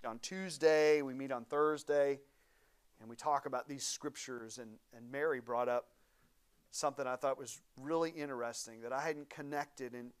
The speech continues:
until she said it. She reminded me of a story about how during the Babylonian, uh, exile,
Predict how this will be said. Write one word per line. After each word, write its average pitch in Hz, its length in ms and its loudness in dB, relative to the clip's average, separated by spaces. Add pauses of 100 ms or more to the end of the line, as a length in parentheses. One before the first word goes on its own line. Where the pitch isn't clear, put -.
until 127 320 -12
she - 220 -10
said 143 340 0
it. 98 160 -4 (1120)
She - 180 -10
reminded 175 400 10
me 160 140 2
of 139 100 4
a 135 60 0
story 147 760 2 (640)
about 160 220 2
how 190 140 2
during 247 460 2
the 175 260 8
Babylonian, 202 920 2 (400)
uh, 156 140 2 (100)
exile, 156 720 2